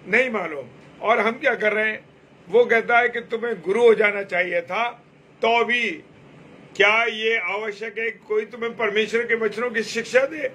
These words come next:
और खुदा का कलाम कह रहा है, तुम्हें तो गुरु हो जाना चाहिए था, लेकिन आज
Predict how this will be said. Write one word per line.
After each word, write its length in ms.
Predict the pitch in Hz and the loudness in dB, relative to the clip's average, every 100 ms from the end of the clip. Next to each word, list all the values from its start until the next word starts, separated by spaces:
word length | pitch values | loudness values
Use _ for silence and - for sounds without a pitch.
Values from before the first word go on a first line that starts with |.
| - - - - | -12 -20 -12 -10
और 100 | - | -8
खुदा 300 | 147 185 208 | 0 2 2
का 120 | 220 | 0
कलाम 420 | 208 202 214 214 | -2 0 0 -2
कह 120 | 202 | 0
रहा 160 | 202 220 | 2 0
है, 140 | 220 - _ _ - - - - - - - - | -2 -12 _ _ -20 -20 -20 -20 -20 -20 -8 2
तुम्हें 300 | 226 285 294 | 4 6 4
तो 160 | 320 254 | 2 -2
गुरु 260 | 226 277 | -2 6
हो 140 | 269 233 | 8 8
जाना 300 | 233 220 214 | 6 2 -2
चाहिए 260 | 202 196 | -2 -4
था, 260 | 196 254 277 | -2 -2 0
लेकिन 360 | 254 208 226 | 0 -2 -8
आज 400 | 151 190 226 247 | -10 -8 -6 -8